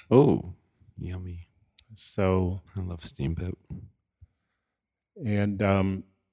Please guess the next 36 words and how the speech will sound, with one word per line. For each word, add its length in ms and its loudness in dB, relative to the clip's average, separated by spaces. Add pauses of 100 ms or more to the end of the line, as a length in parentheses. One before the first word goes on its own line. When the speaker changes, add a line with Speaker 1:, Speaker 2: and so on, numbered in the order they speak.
(360)
Speaker 2:
so 160 4
she 180 4
convinced 480 6
me 120 4
to 80 2
go 160 8
to 120 6
this 200 2
conference. 720 -4 (1700)
Uh, 220 2
we 100 2
get 160 8
up 180 4
there, 440 8 (600)
or 320 2
we 80 2
left 300 8
on 160 6
a 320 4 (140)
Friday 380 8
about 280 4
noon. 400 2
We 80 2
were 60 2
driving 580 2 (520)
through 200 4
the 80 2
mountains 640 2
to 120 -4
get 280 2
there, 260 6
and 100 2
it 40 4
was 180 4
just 340 -2
a 260 -2